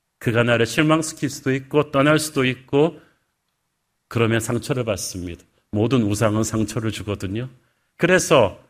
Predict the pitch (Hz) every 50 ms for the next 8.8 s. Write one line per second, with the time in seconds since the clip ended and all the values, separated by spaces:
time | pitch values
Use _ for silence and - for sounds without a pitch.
0 | _ _ - - - 147 127 156 156 151 147 151 151 139 - 143 139 131 156 139
1 | 127 131 135 170 151 147 165 160 - - 147 - 156 151 143 143 143 135 120 113
2 | 120 117 147 147 147 131 139 131 120 127 131 135 131 131 131 127 127 123 120 117
3 | 120 131 143 135 117 - - _ _ _ - 143 139 135 117 101 95 95 98 85
4 | 98 95 92 87 95 123 160 160 151 151 156 160 135 139 135 147 143 123 139 139
5 | 117 110 113 120 120 135 151 135 123 - - _ _ _ _ - - - 143 131
6 | 160 160 143 127 123 123 123 147 147 151 151 151 151 143 135 127 131 131 123 -
7 | - 120 110 107 120 127 120 120 113 120 101 104 107 - 120 113 113 127 127 -
8 | - 135 131 127 120 113 120 110 110 - 131 131 151 180 190 -